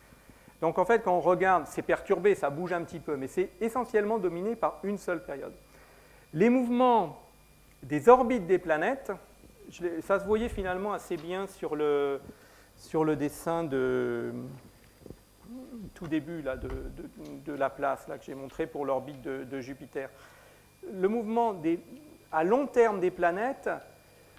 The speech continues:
n'est pas, n'est pas un mouvement qui est, euh, qui est dominé par une seule période. Vous voyez, ce,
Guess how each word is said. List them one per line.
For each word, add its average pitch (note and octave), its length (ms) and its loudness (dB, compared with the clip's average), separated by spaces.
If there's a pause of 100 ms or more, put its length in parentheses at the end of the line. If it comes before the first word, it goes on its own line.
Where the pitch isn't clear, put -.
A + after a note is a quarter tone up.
(100)
n'est F#3 160 0
pas, B3 580 4 (540)
n'est F#3 120 -4
pas B3+ 200 2
un A#3+ 100 2
mouvement G#3 520 -2
qui F#3 280 0
est, G3+ 220 6
euh, D3 600 2 (520)
qui F3+ 100 -4
est F3 60 2
dominé F3+ 420 0
par E3 240 -2
une E3+ 100 -6
seule F3 220 -4
période. D#3+ 240 0
Vous D3+ 60 -10
voyez, G3+ 160 -2
ce, G3 220 -4